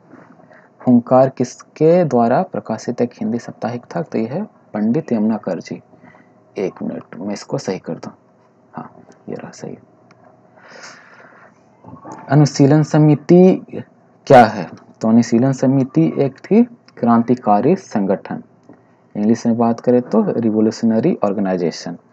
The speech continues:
उनचास, क्वेश्चन नंबर फ़ोर्टी नाइन पे आते हैं, मई उन्नीस सौ तीस में बिहार उड़ीसा के मुख्य सचिव कौन थे? तो मई उन्नीस सौ तीस में बिहार उड़ीसा के मुख्य सचिव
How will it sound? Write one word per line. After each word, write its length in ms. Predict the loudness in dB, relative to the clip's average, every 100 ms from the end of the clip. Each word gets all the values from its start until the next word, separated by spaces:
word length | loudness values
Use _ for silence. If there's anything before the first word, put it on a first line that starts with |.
| _ -20 -20 -20 -20 -2
उनचास, 560 | 4 4 6 4 4 2
क्वेश्चन 280 | -4 -2
नंबर 160 | -2 -2
फ़ोर्टी 320 | -4 -6 -2
नाइन 180 | 0 0
पे 120 | 0
आते 180 | -4 -4
हैं, 80 | 0
मई 440 | 2 4 4 2 -4 -2
उन्नीस 300 | 0 0 -2
सौ 100 | -4
तीस 480 | -4 -6 -6 -4
में 220 | -4 -4 -6 -14 -20 _ -6
बिहार 320 | -2 2 2
उड़ीसा 440 | 4 2 2 0
के 160 | 0 2
मुख्य 320 | 2 2 -2
सचिव 340 | -8 -4 -2 -2
कौन 340 | 2 2 2
थे? 220 | -2 -10 -12 _ _ -20 -20 -20 _ _ -4
तो 320 | 2 2 2 -8 -20 _ _ _ -20 _
मई 380 | 2 6 6 4 -2 0
उन्नीस 220 | 0 0
सौ 60 | -4
तीस 360 | 0 0 2
में 160 | 0 0
बिहार 480 | -2 0 2 2 2
उड़ीसा 460 | 4 4 4 0
के 120 | 0
मुख्य 300 | 0 0 -2
सचिव 440 | -4 -4 0 -2